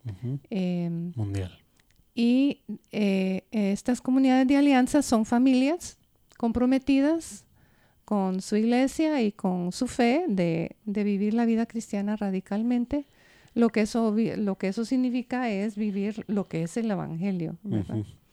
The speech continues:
Speaker 2: Vivir la moralidad cristiana, vivir la, la, la fe católica,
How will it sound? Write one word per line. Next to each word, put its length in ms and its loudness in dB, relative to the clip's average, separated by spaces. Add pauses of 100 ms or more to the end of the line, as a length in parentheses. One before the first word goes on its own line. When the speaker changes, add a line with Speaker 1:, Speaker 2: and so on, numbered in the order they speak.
(200)
Speaker 2:
Vivir 320 0
la 100 2
moralidad 600 0
cristiana, 640 -4
vivir 320 -2
la, 260 -4 (560)
la, 600 -4 (280)
la 200 2
fe 180 -2
católica, 720 2